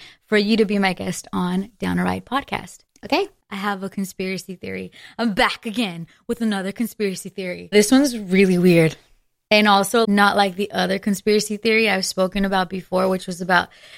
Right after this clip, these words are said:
Tekashi six nine and the Illuminati. This one feels, as weird as it sounds,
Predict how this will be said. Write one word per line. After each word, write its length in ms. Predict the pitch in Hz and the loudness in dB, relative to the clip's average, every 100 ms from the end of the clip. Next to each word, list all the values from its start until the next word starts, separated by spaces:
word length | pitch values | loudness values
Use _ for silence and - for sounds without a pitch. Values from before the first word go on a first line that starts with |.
| - - | -18 -4
Tekashi 500 | 226 220 196 202 202 | -2 2 0 0 -2
six 240 | 196 175 | -4 -6
nine 240 | 196 190 | -4 -2
and 160 | 196 196 | -2 -4
the 60 | 190 | -2
Illuminati. 720 | 190 196 190 185 180 190 226 - | 0 0 0 0 0 -2 -4 -6
This 480 | 208 196 233 240 - | -6 2 4 4 2
one 260 | 254 285 | 0 0
feels, 840 | 330 _ 240 233 214 208 233 262 - _ _ _ _ _ | -4 _ 4 6 6 4 2 0 -6 _ _ _ _ _
as 240 | 196 208 208 | 0 2 0
weird 400 | 196 214 233 240 | 2 4 6 4
as 160 | 233 | 2
it 120 | 220 | -4
sounds, 600 | - 185 190 214 262 285 | -4 -2 0 0 0 -2